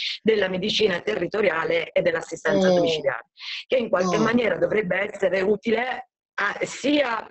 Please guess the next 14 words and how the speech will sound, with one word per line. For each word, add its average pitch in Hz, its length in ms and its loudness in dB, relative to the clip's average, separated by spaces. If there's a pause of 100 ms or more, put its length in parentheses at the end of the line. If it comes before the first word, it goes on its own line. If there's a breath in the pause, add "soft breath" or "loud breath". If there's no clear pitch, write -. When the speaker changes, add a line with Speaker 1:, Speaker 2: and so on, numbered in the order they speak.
Speaker 1:
per 214 360 0
la 185 100 0
domiciliazione 190 1300 -2 (200 soft breath)
di 180 120 -8
chi 302 200 2
si - 120 -2
ammala 202 680 -2
e - 160 -6
può - 200 0
curarsi 185 500 -2
di 156 100 -12
covid 175 680 -2 (340 loud breath)
da 196 200 -2
casa, 208 560 -6